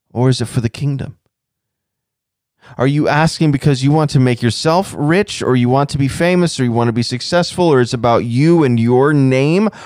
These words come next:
or is it for the sake of the kingdom? Why are you asking for what you're asking for? God tells us through his word that if we ask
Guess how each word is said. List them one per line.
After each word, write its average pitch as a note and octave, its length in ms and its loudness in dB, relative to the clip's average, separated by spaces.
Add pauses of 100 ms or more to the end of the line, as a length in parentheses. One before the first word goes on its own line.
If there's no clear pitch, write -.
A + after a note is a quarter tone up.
(120)
or C3+ 160 2
is B2 120 0
it C3 60 -2
for - 140 -6
the A#2 100 -2
sake C#3+ 280 -4
of A#2 60 -2
the - 60 -8
kingdom? D3 560 -8 (2000)
Why A2 240 -2
are C3 60 2
you G2+ 220 0
asking G2 400 -4
for - 160 -8
what G1+ 100 -10
you're F#2+ 120 -4
asking F#2 400 -6
for? - 300 -16 (1400)
God D#3+ 400 0
tells C#3 480 0
us F#2 240 -6
through C3+ 260 -2
his B2 240 0
word G#2+ 380 0
that - 180 -2 (360)
if B2 180 -2
we A3 240 2
ask C3+ 680 -4